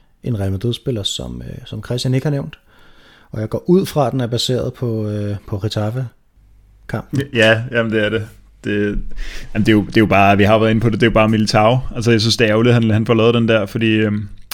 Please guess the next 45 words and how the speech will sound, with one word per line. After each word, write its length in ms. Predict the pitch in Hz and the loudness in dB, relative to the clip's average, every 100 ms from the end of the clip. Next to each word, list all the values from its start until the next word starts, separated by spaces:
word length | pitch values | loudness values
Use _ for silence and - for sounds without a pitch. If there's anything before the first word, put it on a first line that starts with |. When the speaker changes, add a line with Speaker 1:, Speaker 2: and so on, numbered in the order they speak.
| - | -8
Speaker 2:
han 160 | 113 | -2
har 80 | 110 | 0
været 180 | 110 117 | 2 2
så 80 | 123 | 0
stærkt 280 | - 120 127 | 2 2 2
spillende. 400 | - 127 139 131 - - | -2 0 -2 -6 -12 -6
Øh, 440 | 120 117 117 117 | -2 0 0 -2
han 120 | 127 | -4
har 120 | 120 113 | -4 -2
været 420 | 113 117 113 104 | 0 0 -2 -4
fantastisk 640 | - - 143 139 143 135 | -8 -4 -6 -4 -6 -2
i, 140 | 127 120 | -2 0
i 140 | 107 | 0
løbet 260 | 123 127 123 | 0 0 0
af 80 | |
efteråret, 480 | 127 - 123 120 117 | -2 -2 -2 0 -2
og, 180 | 117 113 - - - - - - - - - - - _ - | -2 -4 -8 -20 -20 -20 -20 -20 -20 -20 -20 -20 -20 _ -4
og 120 | 123 | 4
jeg, 140 | 127 127 | 4 4
jeg 100 | 131 | 2
kan 80 | |
ikke 120 | 143 - | 2 2
huske 360 | 165 - - | -2 -2 -6
sådan 220 | 139 131 | 0 2
en, 60 | 123 | 4
øh, 360 | 120 117 117 113 | 4 4 2 0
sådan 200 | 127 123 | 0 0
en 80 | |
gigantisk, 680 | 120 120 143 120 143 131 - | -2 -2 -2 0 -2 -2 0
øh, 400 | 123 117 117 113 | 2 2 0 -2
fejl 300 | - 131 123 | 2 2 2
for 100 | 123 | -2
ham. 260 | 117 123 131 - - | 0 0 -2 -8 -10
Øh, 360 | 127 120 117 117 | 0 2 4 2
siden, 320 | - 127 127 | 0 0 0
øh, 180 | 123 113 | 2 0
var 80 | 113 | 2
det 260 | 117 113 | 2 2
mod 140 | 117 123 | 2 2
Levante, 360 | 120 113 123 | 2 0 2
han 120 | 131 113 | 0 0
fik 140 | 123 | -4
det 100 | 113 | 0
røde 140 | 120 | 0
kort. 380 | 127 120 127 - | 2 0 0 -4